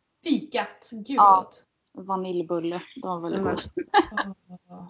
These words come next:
Speaker 1: gud vad gott.
Speaker 2: Ja, hur mår ni?
Speaker 1: Bra! Vi har redan tagit
Speaker 3: Ja.
Speaker 1: detta.
Speaker 3: Ja.
Speaker 1: Försnacket. Men vi mår bra. <laughs>
Speaker 2: Gött.
Speaker 3: Som alltid. Jo, men jag tänker, jag vet ju inte riktigt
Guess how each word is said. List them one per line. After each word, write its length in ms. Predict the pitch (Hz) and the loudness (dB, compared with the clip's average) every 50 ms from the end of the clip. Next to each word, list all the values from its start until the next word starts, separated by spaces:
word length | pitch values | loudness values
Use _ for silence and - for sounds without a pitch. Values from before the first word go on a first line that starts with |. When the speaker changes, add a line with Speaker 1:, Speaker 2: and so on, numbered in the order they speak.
| - _ | -12 _
Speaker 1:
gud 380 | 202 185 175 180 185 185 190 | -6 -4 -2 0 0 0 0
vad 100 | 180 180 | -2 -6
gott. 380 | - - - _ _ - - _ _ - | -10 -14 -18 _ _ -20 -20 _ _ 2
Speaker 2:
Ja, 380 | - 214 208 202 202 196 202 214 - _ _ - | 6 6 8 8 8 6 4 0 -6 _ _ 0
hur 100 | 254 240 | 2 4
mår 140 | 240 220 | 4 2
ni? 320 | 202 214 285 453 339 190 220 - _ _ _ _ _ _ _ _ _ _ _ _ _ _ | 4 2 4 4 2 0 -2 -6 _ _ _ _ _ _ _ _ _ _ _ _ _ _
Speaker 1:
Bra! 500 | - 403 - 453 - - - - - - _ _ | -6 0 4 4 4 4 4 -2 -8 -16 _ _
Vi 100 | 247 262 | 0 2
har 60 | 302 | 4
redan 140 | 285 247 233 | 4 4 4
tagit 280 | 247 240 269 254 240 - | 4 4 4 2 0 -4
Speaker 3:
Ja. 60 | - - | -8 -12
Speaker 1:
detta. 100 | - - - _ _ _ - - - _ _ _ | -12 -12 -14 _ _ _ -20 -20 -20 _ _ _
Speaker 3:
Ja. 240 | 214 208 196 202 214 202 | 0 0 0 0 -4 -6
Speaker 1:
Försnacket. 420 | 190 - - 190 190 185 - - | -8 -8 -8 -8 -6 -8 -8 -6
Men 200 | - 220 240 254 | -2 2 2 4
vi 120 | 277 320 349 | 4 4 2
mår 80 | 359 254 | 2 4
bra. 260 | 240 254 - - 226 277 294 311 - - - 311 - - 392 403 | 6 6 6 6 4 2 2 0 -2 -4 -4 -2 0 2 2 4
<laughs> 680 | 403 415 403 427 440 - - - - _ 302 302 262 - | 4 2 2 0 -2 -6 -12 -20 -10 _ 4 4 4 6
Speaker 2:
Gött. 260 | 214 285 - - - | 4 2 2 0 0
Speaker 3:
Som 180 | - 190 180 175 | 2 4 4 6
alltid. 500 | - - 175 170 - - - 175 196 196 - - - - - - - - 339 370 - - - - - - - - _ _ - - - - - - - - - - - _ _ _ _ _ _ _ _ _ _ _ - - - - - - - - - - - | 4 2 0 -4 -8 -6 -6 -4 -4 -6 -8 -12 -14 -14 -16 -16 -16 -10 -4 -4 -2 -2 -4 -6 -10 -16 -20 -20 _ _ -16 -12 -8 -8 -8 -8 -8 -12 -16 -20 -20 _ _ _ _ _ _ _ _ _ _ _ -20 -20 -20 -20 -20 -20 -20 -20 -20 -10 2
Jo, 280 | - 233 220 208 - - | 6 8 8 8 6 4
men 140 | 214 214 208 | 6 8 10
jag 100 | 208 214 | 10 10
tänker, 240 | 226 214 196 196 180 | 8 6 6 4 4
jag 260 | 165 214 220 226 226 | 6 8 8 10 10
vet 140 | 247 254 254 | 8 8 6
ju 40 | 240 | 2
inte 120 | 233 - | 0 0
riktigt 460 | 185 175 - - 156 156 - - - | -4 -4 -2 -4 -4 -4 -4 -10 -14